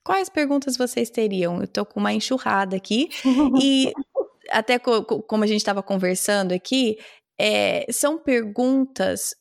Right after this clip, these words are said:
Speaker 1: do micro, por exemplo, dos detalhes. Então, antes da
Speaker 2: Certo.
Speaker 1: gente entrar nas perguntas dos detalhes, de coisas mais minuciosas, eu gostaria que você desse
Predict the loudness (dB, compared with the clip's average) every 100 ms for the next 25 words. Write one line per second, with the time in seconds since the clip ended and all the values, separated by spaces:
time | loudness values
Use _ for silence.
0 | -10 -4 0 2 2 2 -2 -10 _ -20
1 | _ _ _ 0 2 2 0 -6 -6 -8
2 | -6 -2 -2 0 -2 -2 -2 -2 -2 -2
3 | -2 -2 -2 -4 -8 -8 -8 -14 -18 -4
4 | -2 0 2 2 2 2 2 0 0 0
5 | -2 -2 -2 0 2 0 -2 0 0 0
6 | 0 -2 -2 -4 -2 -2 0 0 -2 -8
7 | _ _ _ -12 -6 -2 -2 -4 -2 2
8 | 2 0 0 -2 -2 -2 0 0 -2 -8
9 | -16 -18 _ -6 0 0 0 0 0 2
10 | 2 2 0 0 2 2 2 0 -6 -12
11 | -18 -6 -2 0 0 0 0 2 2 0
12 | 0 -2 -2 -2 -2 0 0 0 -2 -4
13 | -4